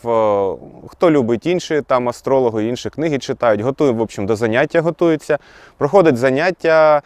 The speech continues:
один вечір на тиждень, це три години мінус п'ятнадцять хвилин перерва. І ще другий день на тиждень — майстер-класи. Майстер-класи наразі проводять, е, інші викладачі нашої школи астрології Астрорада. Це мої учні, які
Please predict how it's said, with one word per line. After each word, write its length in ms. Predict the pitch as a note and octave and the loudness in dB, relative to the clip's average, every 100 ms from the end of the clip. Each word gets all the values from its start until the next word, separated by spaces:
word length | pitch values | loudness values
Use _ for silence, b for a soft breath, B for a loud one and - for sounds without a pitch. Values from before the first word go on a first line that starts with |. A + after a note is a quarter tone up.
| b b | b b
один 320 | - B2+ D3+ | -4 0 0
вечір 580 | C3+ C#3 C3+ - B2 A#2+ | 0 0 0 -2 -2 -2
на 160 | B2 B2+ | -2 -4
тиждень, 540 | - C3 A2 A2 G#2 | 0 -2 0 0 -2
це 460 | - - B2 A#2 G#2+ | -4 0 2 2 -2
три 120 | - B2+ | 0 0
години 340 | A#2 B2+ C3 | 2 0 0
мінус 280 | A2+ A2+ - A#2 - | -2 -6 -6 -8 -6
п'ятнадцять 360 | A#2+ A#2 A2+ - | -8 -4 -6 -4
хвилин 260 | G#2+ A2 | -6 -4
перерва. 560 | G2+ A#2 A2 G2 F#2 F#2 b b b - | 0 2 2 2 0 -4 b b b -6
І 120 | F3+ | -4
ще 260 | - F3 D#3+ | -2 0 2
другий 420 | C3 D3+ A#2 A2+ | 4 2 2 0
день 400 | G2+ A#2+ G#2+ F#2 - | 0 0 0 -4 -6
на 160 | G#2+ | -6
тиждень — 580 | A#2 F#3 G3 D#3+ F3 D#3 A#2+ | 0 0 0 -2 -4 -6 -6
майстер-класи. 920 | A#2+ C#3 - C3 C3 A2 F#2+ - G#2+ | -2 -2 -2 -6 -2 -2 -2 -4 -4
Майстер-класи 800 | C3+ C#3 C#3+ - F#3+ A3 - B2+ | -4 -4 -6 -2 2 2 0 -2
наразі 400 | A#2+ C3+ B2 A#2+ | 2 2 2 -2
проводять, 640 | A#2 A#2+ C#3+ D#3+ C3+ - b b b b C#3+ | -2 -2 0 0 0 -2 b b b b -4
е, 360 | A2 B2 A#2+ A#2 | 4 4 4 2
інші 380 | F2 D3 C3+ A#2+ | 0 -2 -2 -4
викладачі 880 | A2 A#2 A2+ A#2 - A#2 G#2+ G2 E2 | -4 -2 -2 -4 -4 -2 -2 -2 -4
нашої 380 | A2 A2 - G2+ | -6 -8 -8 -10
школи 320 | - A2 G2+ | -4 -2 -2
астрології 500 | - B2+ E3 A3 F3 | -4 -2 0 0 0
Астрорада. 560 | D#3+ - C#3+ C#3+ A#2+ | -4 -4 0 0 0
Це 220 | A2+ - C3+ | -2 -2 0
мої 280 | B2 A#2 | 0 0
учні, 500 | A2+ F3 D3+ - A2+ | 0 -2 -4 -6 -4
які 340 | A#2 - D#3 | -6 -4 -4